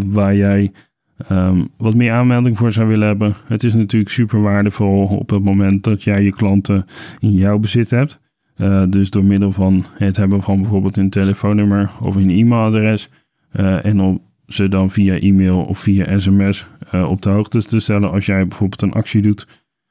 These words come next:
Ehm, daarin ben ik dus heel erg tegenstander van bijvoorbeeld een Facebookgroep, waar uiteindelijk jij niet degene bent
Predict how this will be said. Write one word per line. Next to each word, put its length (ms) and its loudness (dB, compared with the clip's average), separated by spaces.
Ehm, 480 2
daarin 520 2
ben 180 2
ik 100 0
dus 160 0
heel 180 2
erg 180 0
tegenstander 640 0
van 200 0
bijvoorbeeld 400 -2
een 120 0
Facebookgroep, 840 -2
waar 220 -2
uiteindelijk 640 0
jij 260 0
niet 160 2
degene 380 0
bent 420 -2